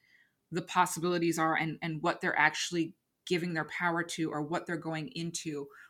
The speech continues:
when they say, "Oh, I, I just wanna explore B D S M." I think I, I see a lot of doe-eyed people who are like, "Oh, I think, you know, think this is to explore their sexuality."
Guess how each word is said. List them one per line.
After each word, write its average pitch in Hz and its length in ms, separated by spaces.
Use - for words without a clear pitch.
when 170 200
they 165 140
say, 165 420
"Oh, 196 60
I, 466 320
I 403 100
just 415 220
wanna 427 180
explore 381 340
B 330 140
D 330 80
S 320 160
M." 247 160
I 190 60
think 220 160
I, 214 80
I 208 60
see 208 180
a 233 60
lot 208 180
of 190 160
doe-eyed 180 540
people 165 560
who 165 100
are 160 60
like, 160 260
"Oh, 311 160
I 208 80
think, 190 300
you 202 80
know, 185 100
think 226 360
this 196 260
is 175 240
to 202 120
explore 196 560
their 180 140
sexuality." 156 920